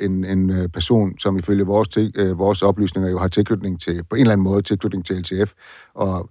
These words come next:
via den her person her, der fandt man jo frem til et våbenlager med, hvad var det, otte-ni pistoler og to, øh, Scorpion maskinpistoler og noget ammunition og nogle lyddæmper. Altså,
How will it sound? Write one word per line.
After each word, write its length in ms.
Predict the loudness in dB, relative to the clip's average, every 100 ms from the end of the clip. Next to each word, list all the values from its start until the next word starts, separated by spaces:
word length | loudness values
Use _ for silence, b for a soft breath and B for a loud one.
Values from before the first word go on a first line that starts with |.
| b b _
via 200 | 4 6
den 120 | 8
her 80 | 6
person 340 | 2 2 2 2
her, 80 |
der 80 | 0
fandt 180 | 2 2
man 80 | 0
jo 60 |
frem 200 | 0 0
til 120 | 2 0
et 100 | 2
våbenlager 420 | 2 0 -4 -4
med, 220 | -6 -8 -6
hvad 100 | -2
var 160 | 0
det, 200 | 0 -4 -8 b b -4
otte-ni 280 | 0 2 2
pistoler 520 | 0 0 2 2 -2
og 180 | -4 0
to, 280 | 0 0 -4 -4
øh, 100 | -2
Scorpion 480 | 2 4 4 4 0
maskinpistoler 920 | 0 -2 -4 -4 -4 -2 -2 -4 -8 -6
og 420 | -4 -4 -6 -10 -14 -16
noget 260 | -8 -6 -4
ammunition 580 | -4 -2 0 0 0 -4
og 220 | -6 -4
nogle 240 | -2 0 0
lyddæmper. 360 | 0 -2 -2
Altså, 300 | -4 -6 -8